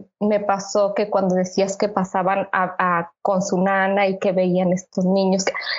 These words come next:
guau, o sea, yo tal cual me imaginaba por dónde pasaba, no sé, co-, esa, te da como esa inquietud de decir, "Guau, así era Monterrey". Y recuerdas las fotos que ves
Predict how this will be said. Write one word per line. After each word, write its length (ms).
guau, 320
o 80
sea, 240
yo 320
tal 240
cual 300
me 100
imaginaba 1040
por 320
dónde 300
pasaba, 840
no 140
sé, 160
co-, 200
esa, 380
te 100
da 140
como 200
esa 160
inquietud 240
de 60
decir, 220
"Guau, 240
así 160
era 80
Monterrey". 380
Y 120
recuerdas 420
las 220
fotos 460
que 120
ves 440